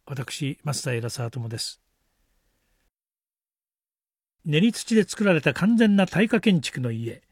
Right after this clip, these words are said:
土蔵造りも見られる。これは次のような方法で建てられる。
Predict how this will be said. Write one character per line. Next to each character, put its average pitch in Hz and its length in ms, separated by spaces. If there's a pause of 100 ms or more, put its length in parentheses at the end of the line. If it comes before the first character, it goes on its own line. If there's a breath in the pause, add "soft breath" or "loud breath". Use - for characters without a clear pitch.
(300)
土 139 160
蔵 226 300
造 180 260
り 156 120
も 135 120
見 113 140
ら 98 100
れ 98 80
る。 - 80 (1400)
こ 135 120
れ 127 40
は 113 300
次 214 180
の 254 120
よ 170 180
う - 20
な 151 80
方 160 220
法 143 260
で 135 140
建 123 140
て 123 120
ら 101 140
れ - 80
る。 - 100